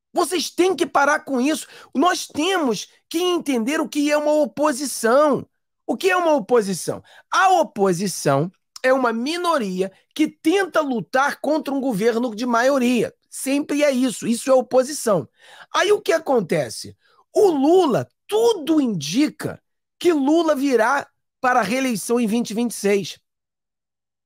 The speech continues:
Existe uma chance do Lula ser impeachmentado? Existe, mas essa chance é muito baixa. É muito baixa. Então, tudo indica, se a gente fosse fazer uma aposta hoje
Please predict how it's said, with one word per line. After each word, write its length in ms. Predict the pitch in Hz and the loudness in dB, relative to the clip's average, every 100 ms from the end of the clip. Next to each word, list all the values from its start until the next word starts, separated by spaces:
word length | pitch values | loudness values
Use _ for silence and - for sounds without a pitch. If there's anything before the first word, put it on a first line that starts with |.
| _ _ _ _ _ | _ _ _ _ _
Existe 600 | - 208 160 339 - 151 - _ | -2 0 0 -2 -2 -8 -10 _
uma 280 | - 269 226 | 0 2 2
chance 500 | - - 240 254 185 | -2 -2 0 0 -2
do 100 | 175 | -4
Lula 240 | 190 208 175 | 2 2 0
ser 160 | - | 0
impeachmentado? 760 | 190 160 160 - 165 247 190 120 - _ _ | -2 -2 -4 -2 0 0 0 -6 -12 _ _
Existe, 640 | 302 320 185 277 277 - - - - | -6 -6 -2 -2 -2 -6 -14 -14 -4
mas 240 | 208 226 | -2 0
essa 200 | 254 240 | -2 -4
chance 380 | 202 - 240 - | -6 -4 -4 -2
é 40 | |
muito 920 | 269 277 294 311 302 294 285 220 - 185 | -4 -4 -4 0 4 4 4 2 -2 -2
baixa. 680 | 147 139 110 - - - - _ _ _ - | 0 0 -2 -8 -14 -16 -20 _ _ _ -4
É 80 | 262 | -2
muito 340 | 254 285 311 | -2 -4 -2
baixa. 520 | 247 262 269 - - _ _ _ _ _ | 0 0 -4 -8 -16 _ _ _ _ _
Então, 300 | - 269 392 | -4 0 0
tudo 560 | 226 - 330 415 349 285 | -2 0 4 4 2 -2
indica, 580 | 226 156 190 330 226 143 - - | -2 -2 -2 -2 -4 -8 -10 -8
se 160 | 320 | -4
a 40 | 285 | -2
gente 260 | 370 403 | -2 -6
fosse 280 | - 294 - | -4 -4 -2
fazer 220 | 247 196 | -2 0
uma 140 | 196 165 | 0 -2
aposta 600 | - 185 160 - - 123 | 0 2 2 0 -4 2
hoje 560 | 185 269 156 113 95 | 4 4 0 -6 -12